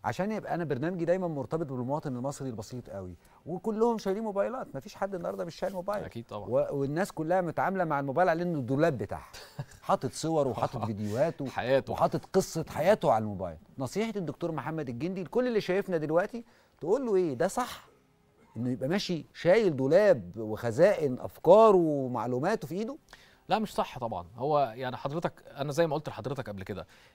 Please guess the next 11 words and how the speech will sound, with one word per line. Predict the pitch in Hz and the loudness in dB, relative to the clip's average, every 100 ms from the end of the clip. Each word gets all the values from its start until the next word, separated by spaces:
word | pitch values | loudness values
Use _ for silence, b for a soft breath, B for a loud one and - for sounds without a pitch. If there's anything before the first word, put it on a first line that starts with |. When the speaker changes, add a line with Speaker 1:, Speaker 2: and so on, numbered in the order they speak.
| _ | _
Speaker 2:
أنت | 175 196 156 143 123 | -2 4 4 4 2
بتحط | 127 - 180 - | -4 0 0 0
الحاجات | - 127 | -4 -4
دي | 151 143 | -2 -2
على | 127 | -2
التليفون | - 110 117 127 | -4 -6 -4 -4
ليه؟ | 110 95 - _ _ _ - | -2 -6 -10 _ _ _ -2
عشان | 175 | -2
بتسهل | 175 - 202 143 | -2 0 0 2
على | 143 | 0
نفسك، | 160 - | -4 -6